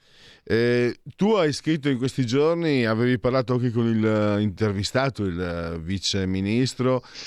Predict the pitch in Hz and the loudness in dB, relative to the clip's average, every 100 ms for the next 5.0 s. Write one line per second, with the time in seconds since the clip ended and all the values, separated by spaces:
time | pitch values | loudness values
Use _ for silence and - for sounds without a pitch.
0 | - - 120 117 117 117 - 127 135 127 | -10 -2 0 2 0 0 0 0 0 0
1 | 110 110 110 113 123 117 107 120 110 117 | 0 0 0 0 2 0 0 0 2 2
2 | 113 110 120 127 117 110 101 110 107 104 | 2 0 0 0 0 -2 -2 -2 -2 -4
3 | - 101 113 131 127 123 - 107 101 - | 0 0 2 0 0 -4 -2 -4 -4 -2
4 | 107 104 107 107 104 123 139 143 139 | -2 0 0 0 2 2 4 2 0